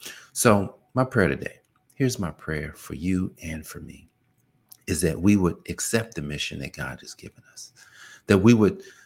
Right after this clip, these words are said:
allow the assignment that God has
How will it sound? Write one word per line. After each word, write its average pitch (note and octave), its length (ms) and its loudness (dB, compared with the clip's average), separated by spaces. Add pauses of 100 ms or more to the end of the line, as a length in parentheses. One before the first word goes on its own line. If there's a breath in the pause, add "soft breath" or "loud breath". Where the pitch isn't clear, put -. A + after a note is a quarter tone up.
(320 loud breath)
allow A2 440 4
the F#2 180 -4
assignment F#2 680 -2
that D#2+ 180 -8
God E2+ 340 -4
has C#2+ 320 -10